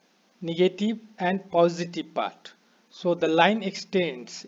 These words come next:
indefinitely on both sides. Do you see any number between minus one, zero, zero, one, et cetera? Here represented.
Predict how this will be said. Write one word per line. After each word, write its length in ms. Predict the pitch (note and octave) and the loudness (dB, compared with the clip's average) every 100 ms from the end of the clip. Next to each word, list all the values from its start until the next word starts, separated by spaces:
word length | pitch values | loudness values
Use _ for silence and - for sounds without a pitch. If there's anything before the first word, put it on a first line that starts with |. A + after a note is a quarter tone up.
| - | -10
indefinitely 920 | F3+ F3+ F3 E3+ F3 F3+ F3+ G3 A3 - | -6 -6 -4 -6 -6 -6 -2 -2 -2 0
on 280 | F3 F3+ D#3+ | 0 0 0
both 280 | D3 F3+ | 2 2
sides. 400 | - E3 D#3+ D#3+ - _ _ _ | 0 -2 -2 -4 -16 _ _ _
Do 100 | E3+ | -4
you 180 | F3 F#3+ | 0 -2
see 440 | - - G3+ G#3 | -2 -4 -4 -2
any 260 | F3+ F3 F#3+ | -2 0 0
number 440 | F3 D3 B2+ C#3 - D3 | -2 -4 -6 -8 -10 -12
between 420 | D3+ D3+ D#3+ E3 | -12 -8 -8 -8
minus 480 | D#3+ C#3+ C#3+ D3+ - | -6 -4 -6 -10 -8
one, 300 | D3+ D3 F3+ _ F3+ B2 | -10 -10 -16 _ -20 -14
zero, 400 | C#3 C3+ D3 E3 _ _ _ _ E3+ | -12 -8 -8 -10 _ _ _ _ -20
zero, 360 | C3 C3+ C3+ D3+ | -14 -6 -2 0
one, 260 | C#3+ D3+ F#3+ - | -2 -10 -14 -16
et 140 | - | -12
cetera? 320 | C3 - G#2 - _ _ _ _ _ _ _ _ _ _ _ | -12 -14 -18 -20 _ _ _ _ _ _ _ _ _ _ _
Here 260 | - F#3 G3 | 2 6 6
represented. 760 | G3 G3 F3 F3 F3 A#2+ - | 6 2 2 0 -2 -4 -6